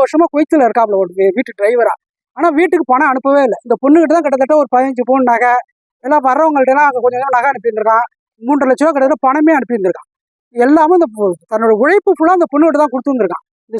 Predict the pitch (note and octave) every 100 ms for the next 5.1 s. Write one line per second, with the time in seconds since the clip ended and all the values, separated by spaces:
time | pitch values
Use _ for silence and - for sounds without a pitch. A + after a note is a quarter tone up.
0 | - F4+ F4+ D4+ B3+ B3 A#3+ C#4 B3+ G#3+
1 | G3 B3 C#4+ B3 G3+ F3+ E3 D#3+ G3 F3+
2 | G3 B3 F4 C#4+ C4 B3+ C4 C4+ A3+ B3+
3 | B3+ A3 B3 E4+ _ _ _ - C4 C4
4 | B3 B3+ D#4+ C#4+ A#3+ G#3 G3 F#3 - G#3